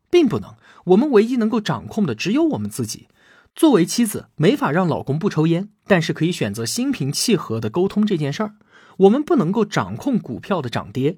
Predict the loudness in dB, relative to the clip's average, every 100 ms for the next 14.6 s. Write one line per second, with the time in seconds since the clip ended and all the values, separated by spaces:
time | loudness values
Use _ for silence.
0 | 0 0 0 -2 -2 -2 -8 -6 -8 -6
1 | -8 -8 -6 -4 -4 -8 -12 _ -20 -4
2 | -2 0 -2 0 0 2 0 0 -2 0
3 | 0 -2 -6 -8 -10 0 2 2 0 -4
4 | -4 -4 0 -2 -4 -6 -8 -8 _ _
5 | _ -20 -20 0 2 4 4 2 2 -2
6 | -4 -6 -6 0 2 2 -2 -10 _ -2
7 | -2 -2 -2 -2 -4 -4 -6 -4 -4 -4
8 | -6 -6 -4 -4 -2 -4 -6 -8 -8 -2
9 | 0 0 -2 -4 -2 -6 -2 -4 -2 -8
10 | -8 -8 -8 -12 _ _ _ _ -20 -4
11 | 0 2 2 6 6 6 0 -2 -6 -4
12 | -4 -4 -6 -12 _ -6 -2 0 2 0
13 | -2 -4 -6 -6 -8 -8 -12 -6 -6 -6
14 | -4 -4 0 -2 -2